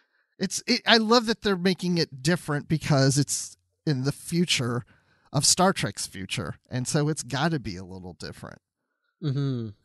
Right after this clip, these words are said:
Speaker 1: So then we go back to the book ship,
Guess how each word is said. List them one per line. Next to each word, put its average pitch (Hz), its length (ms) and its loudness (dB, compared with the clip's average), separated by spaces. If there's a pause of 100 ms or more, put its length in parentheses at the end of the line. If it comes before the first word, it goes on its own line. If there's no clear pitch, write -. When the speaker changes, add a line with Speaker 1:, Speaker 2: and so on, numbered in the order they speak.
(200)
Speaker 1:
So - 160 0
then 226 300 6
we 214 120 2
go 226 260 6
back 185 420 6
to 165 640 8
the 135 520 2 (160)
book 175 200 4
ship, 131 320 2